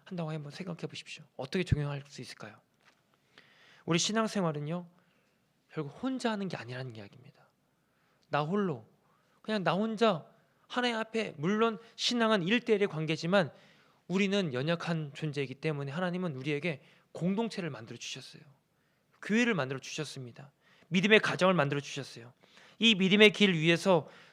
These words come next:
서로를 돕고 보완하고 책임을 나누고 때로는 무모한 결정을 멈춰줄 수 있는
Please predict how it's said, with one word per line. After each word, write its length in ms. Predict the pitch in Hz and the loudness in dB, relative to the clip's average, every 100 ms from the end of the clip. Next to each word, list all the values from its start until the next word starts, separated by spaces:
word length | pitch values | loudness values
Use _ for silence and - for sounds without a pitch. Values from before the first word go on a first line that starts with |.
| _ | _
서로를 560 | - - 262 247 220 | -10 -2 2 4 2
돕고 640 | 170 175 - 196 131 - - _ _ | 0 0 4 6 6 2 -20 _ _
보완하고 880 | - 156 175 185 190 196 190 - - _ _ _ | -2 6 8 10 8 10 8 6 -8 _ _ _
책임을 460 | - - 262 247 214 | -4 0 4 4 6
나누고 580 | 147 185 220 170 117 - _ _ _ _ | 6 6 8 6 4 -6 _ _ _ _
때로는 380 | - 247 254 226 | 6 6 8 4
무모한 380 | 165 202 226 220 | 4 10 10 10
결정을 420 | 190 180 196 196 | 6 4 6 4
멈춰줄 440 | 160 180 196 240 247 | 8 8 6 2 2
수 160 | - | 2
있는 340 | 185 180 180 | 0 2 -2